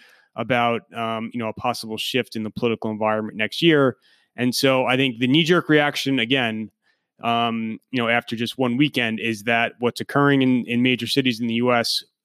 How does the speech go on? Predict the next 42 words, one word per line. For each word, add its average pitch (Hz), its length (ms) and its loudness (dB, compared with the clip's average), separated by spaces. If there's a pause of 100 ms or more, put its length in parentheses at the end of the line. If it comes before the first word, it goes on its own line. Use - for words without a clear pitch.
is 113 200 -2
a 110 120 -2
net 123 300 0 (140)
political 117 300 0
positive 113 480 0
for 113 280 -2
Trump, 98 320 -8 (440)
um, 101 400 -2
which 127 180 -4
is 107 120 -2
why 117 200 4
I 113 60 0
think 117 260 -2
the 113 80 4
reaction 117 520 2
in 110 100 4
markets 139 760 2
is 113 360 0
the 117 100 -2
way 113 280 2
that 107 180 0
we, 110 140 -8
you 110 80 -2
know, 101 100 -4
is, 101 260 -8
is, 104 180 -8 (260)
is 107 120 -10
how 117 140 -4
we're, 104 300 -4
uh, 104 180 0
interpreting 104 540 -6
it. 95 120 -8 (600)
Um, 120 720 2 (840)
those 185 220 4
were 202 100 8
kind 185 180 4
of 160 60 2
the 151 80 6
major 151 360 4
themes 156 600 4
and 127 520 -4
trends. 113 880 -2